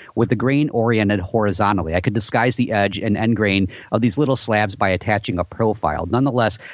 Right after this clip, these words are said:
I don't want to do this until I'm sure there's no way to honor the original plan and drill a three inch,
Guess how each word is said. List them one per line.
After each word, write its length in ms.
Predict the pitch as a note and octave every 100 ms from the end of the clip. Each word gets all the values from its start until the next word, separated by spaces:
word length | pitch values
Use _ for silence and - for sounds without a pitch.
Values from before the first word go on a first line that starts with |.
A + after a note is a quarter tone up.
| -
I 60 | D3+
don't 180 | G3+ A#3
want 160 | G#3
to 60 | F#3
do 180 | C3 D3
this 180 | C#3 -
until 180 | A#2
I'm 120 | A#2 G#2
sure 220 | - B2
there's 240 | A2 G2
no 260 | G#2+ B2+ D#3+
way 380 | E3+ B2 A#2+ A2+ - -
to 60 | A2+
honor 280 | A2+ A#2+ A#2
the 140 | G#2+
original 300 | G#2 A2 A#2+
plan 340 | G#2+ G#2 G2 G2
and 100 | G#2
drill 240 | F#2+ G#2+ G2+
a 120 | G2
three 340 | G2 - F#3
inch, 460 | G3 A#2+ A2 G#2+ -